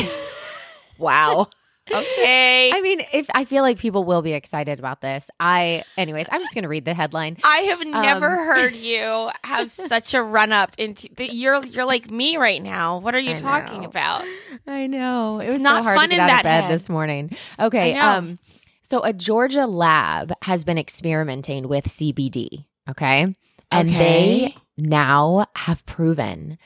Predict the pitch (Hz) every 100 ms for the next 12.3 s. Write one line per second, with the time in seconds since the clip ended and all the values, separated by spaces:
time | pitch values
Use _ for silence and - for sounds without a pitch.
0 | - - - 165 - - 180 190 240 214
1 | 170 143 151 - 165 147 151 135 165 185
2 | - 185 143 143 160 - - - 127 170
3 | 170 113 - - - _ _ _ _ _
4 | _ - 190 359 262 120 117 151 156 170
5 | 147 - 262 220 - 294 427 539 - 165
6 | 208 143 151 - - - - _ _ _
7 | _ - - 135 - 156 190 220 - _
8 | _ - 247 240 220 170 214 254 240 285
9 | 262 240 208 - 220 202 180 220 - 196
10 | - 147 143 135 - 156 120 - 165 175
11 | - 208 247 208 180 165 156 - 208 214
12 | 233 233